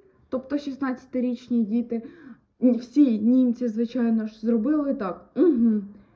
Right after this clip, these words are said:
І я подумала, до чого, по-перше, тут цей приклад, а по-друге, чому доросла людина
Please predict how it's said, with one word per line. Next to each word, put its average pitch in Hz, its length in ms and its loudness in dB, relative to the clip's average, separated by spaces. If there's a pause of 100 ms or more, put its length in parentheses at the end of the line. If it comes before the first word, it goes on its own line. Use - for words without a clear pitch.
(420)
І 233 80 -2
я 269 140 0
подумала, 254 720 0
до 220 140 -4
чого, 269 340 -2
по-перше, 214 640 -6 (140)
тут - 320 -4 (1040)
цей 254 200 0
приклад, 226 640 -2 (360)
а 233 100 -8
по-друге, 254 760 -4
чому 269 380 0
доросла 254 500 -2
людина 247 480 -2